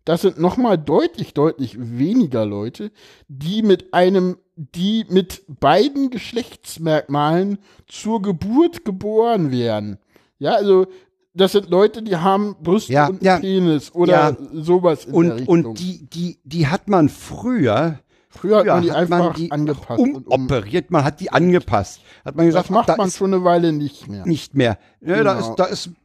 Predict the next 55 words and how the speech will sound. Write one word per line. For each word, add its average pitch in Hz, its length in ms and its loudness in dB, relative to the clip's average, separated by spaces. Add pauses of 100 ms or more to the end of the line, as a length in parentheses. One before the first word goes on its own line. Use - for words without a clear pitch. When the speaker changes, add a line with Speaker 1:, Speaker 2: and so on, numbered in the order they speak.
Speaker 2:
da 175 100 -2
ist - 280 -8
ziemlich 220 280 -2
viel 185 200 -2
Pimmel, 226 360 2
ach, 180 140 -6
dann 170 160 2
machen 165 180 2
wir 165 100 2
da 147 100 4
ein 135 100 4
Männchen 131 420 2
draus, 85 460 -8
ne? 143 180 -4 (100)
Speaker 1:
Genau, 107 460 -6 (200)
genau, 123 400 -2
oder, 110 520 -2
Speaker 2:
Hm? 151 100 0
Speaker 1:
genau. 98 260 -8 (260)
Speaker 2:
Oder 170 260 -2
Speaker 1:
Und 143 80 -2
jetzt 147 240 2
Speaker 2:
umgekehrt. 117 200 0
Speaker 1:
ist 202 80 -6
es - 60 -18
so, 208 360 6
dass 180 420 0
man, 180 500 4
äh, 160 840 4 (720)
obwohl 120 320 -8
ich 120 120 -10
kann 117 160 -8
nicht, 117 120 -10 (140)
ja, 113 240 -8
jedenfalls. 135 440 -8 (340)
Und 135 160 -12
jetzt 160 180 -4
Speaker 2:
Also 127 120 -4
Speaker 1:
ist 180 80 -4
Speaker 2:
ich 185 100 -10
Speaker 1:
es 139 40 -2
Speaker 2:
häng 165 140 2
mich 196 100 4
Speaker 1:
so, 202 40 4
Speaker 2:
da, 160 120 4
Speaker 1:
dass 175 180 2
Speaker 2:
ich, - 220 -8
ich, 147 300 -8 (520)
Speaker 1:
und 160 240 -4
jetzt, 160 240 -4
Speaker 2:
ich - 80 -8
bin 175 100 -4
Speaker 1:
dann 175 80 4
Speaker 2:
da 151 120 2
Speaker 1:
war 185 60 4